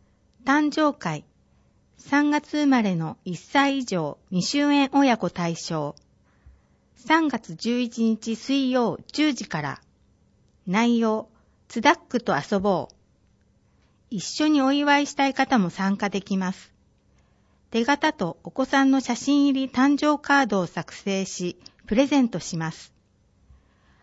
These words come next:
誕生会前日の午前中までにタンポポにお越しください。子育て講座、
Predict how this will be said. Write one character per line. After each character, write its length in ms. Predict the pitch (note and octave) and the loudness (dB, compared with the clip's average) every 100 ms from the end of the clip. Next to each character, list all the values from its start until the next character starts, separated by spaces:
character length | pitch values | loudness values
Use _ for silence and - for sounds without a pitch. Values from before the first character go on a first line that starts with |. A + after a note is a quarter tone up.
| _ - | _ -2
誕 240 | C#4 D#4 | 2 2
生 200 | D#4 E4 | 2 0
会 260 | D#4+ G#3 F3 | 0 -2 -2
前 160 | F#3+ A3+ | 0 2
日 260 | A#3 A#3 A3+ | 0 0 0
の 160 | A3+ | 0
午 160 | G3+ G3+ | 0 0
前 200 | B3 C#4+ | 2 0
中 240 | C#4 C#4+ | 0 0
ま 160 | C#4+ C#4+ | 2 2
で 140 | A#3+ | 2
に 200 | F#3 E3+ - _ _ - | -2 -4 -12 _ _ 0
タ 160 | C#4+ | 2
ン 60 | D#4+ | 2
ポ 120 | C#4 | -2
ポ 160 | A#3 F#3 | 0 0
に 120 | F3+ | -2
お 40 | E3 A3+ | -4 -4
越 120 | A3 | -4
し 40 | |
く 100 | - | -6
だ 120 | G3+ G3+ | -4 -4
さ 220 | - G3+ | -2 -4
い。 100 | - _ _ _ _ _ _ _ _ _ _ _ _ _ _ _ _ _ _ | -6 _ _ _ _ _ _ _ _ _ _ _ _ _ _ _ _ _ _
子 140 | - | -8
育 280 | A#3 - D#4 | -4 0 0
て 120 | D#4 | -2
講 260 | D4+ D#4 C#4+ | -2 0 0
座、 300 | - E3 D3+ | -2 -6 -8